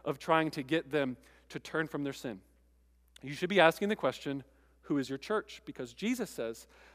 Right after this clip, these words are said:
that we still don't give up on them. Try one, didn't go well. Try two, did not go well. Well, give up. No, Jesus is persistent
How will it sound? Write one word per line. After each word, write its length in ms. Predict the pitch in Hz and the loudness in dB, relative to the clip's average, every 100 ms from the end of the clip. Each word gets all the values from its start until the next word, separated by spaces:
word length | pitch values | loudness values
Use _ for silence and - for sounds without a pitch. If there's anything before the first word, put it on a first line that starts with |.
| - | -6
that 160 | 151 | -4
we 80 | 160 | -4
still 440 | 160 - - 269 269 | -4 -4 0 0 2
don't 240 | 247 262 | 0 0
give 200 | 269 240 | -2 -2
up 160 | 247 185 | -2 -4
on 100 | 147 | -12
them. 160 | 120 - _ _ _ _ _ _ _ _ _ _ _ _ _ _ _ | -14 -20 _ _ _ _ _ _ _ _ _ _ _ _ _ _ _
Try 220 | - 156 | 2 4
one, 260 | 151 180 151 | 6 4 2
didn't 180 | 160 147 | -2 -4
go 100 | 139 | -4
well. 220 | 117 98 - _ _ _ _ _ _ | -4 -10 -20 _ _ _ _ _ _
Try 320 | - - 196 | -2 4 4
two, 580 | 190 - - 247 269 220 | 4 -2 4 8 8 6
did 280 | 139 202 156 | 0 -2 2
not 300 | 180 156 156 | 2 2 -2
go 160 | 170 156 | 2 2
well. 320 | 139 117 - - - | 2 0 -4 -18 4
Well, 240 | 165 240 302 | 12 12 12
give 280 | 208 220 | 10 12
up. 380 | 262 - - - | 12 12 8 -6
No, 240 | 185 269 196 | 0 2 0
Jesus 440 | - 247 262 - | -6 -6 -6 -6
is 140 | 240 - | -8 -10
persistent 680 | 254 - - 269 - 254 | -12 -12 -12 -14 -12 -14